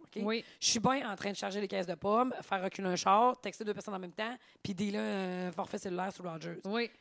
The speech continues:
Speaker 1: Je suis pas mal là-dedans. Des fois,
Speaker 2: Mhm.
Speaker 1: je trouve que ça va vite. Puis quand ça arrive, là, ben, je m'enferme chez nous vingt-quatre heures, puis je, je, j'écoute du Netflix, euh, en ligne en faisant à manger.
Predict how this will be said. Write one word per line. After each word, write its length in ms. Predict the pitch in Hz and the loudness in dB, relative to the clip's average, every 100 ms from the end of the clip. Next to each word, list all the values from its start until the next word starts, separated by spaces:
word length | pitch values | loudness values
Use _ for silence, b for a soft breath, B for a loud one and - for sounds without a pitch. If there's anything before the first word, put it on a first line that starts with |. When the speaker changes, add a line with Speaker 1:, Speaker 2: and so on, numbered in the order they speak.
| _ | _
Speaker 1:
Je 60 | |
suis 80 | - | -2
pas 160 | - 254 | 2 4
mal 280 | 240 240 | 2 0
là-dedans. 300 | 196 165 175 | -2 -6 -6
Des 140 | 170 233 | 0 2
fois, 140 | 196 | 2
Speaker 2:
Mhm. 20 | |
Speaker 1:
je 60 | 196 | 0
trouve 120 | 277 | -4
que 60 | 254 | -2
ça 100 | 220 | -2
va 100 | 185 | 0
vite. 180 | 175 302 - b b _ | -2 -4 -6 b b _
Puis 100 | - | 0
quand 160 | 339 | 2
ça 140 | 381 302 | 2 2
arrive, 300 | 208 220 330 302 | 2 0 -4 -2
là, 160 | 320 330 b b | -4 -6 b b
ben, 140 | 165 175 | -8 -4
je 60 | |
m'enferme 340 | 202 214 269 277 | 0 0 0 -4
chez 160 | - | -6
nous 160 | 202 240 | -6 -4
vingt-quatre 400 | 220 185 175 196 | -4 -4 -4 0
heures, 260 | 220 269 277 b b | 2 2 -2 b b
puis 100 | - | -10
je, 380 | 165 185 180 180 | -4 0 2 2
je, 180 | 175 180 | 0 -2
j'écoute 400 | 165 180 240 233 | -4 -2 -4 -4
du 40 | 180 | -6
Netflix, 540 | 185 - 208 214 - | -6 -4 -8 -8 -8
euh, 320 | 190 175 175 170 | -6 -4 -6 -4
en 120 | 196 | -4
ligne 340 | 180 190 226 226 | -2 -2 -4 -2
en 140 | 190 | -2
faisant 300 | 180 185 196 | -2 -2 -2
à 40 | 196 | -2
manger. 340 | 190 175 160 | -4 -6 -8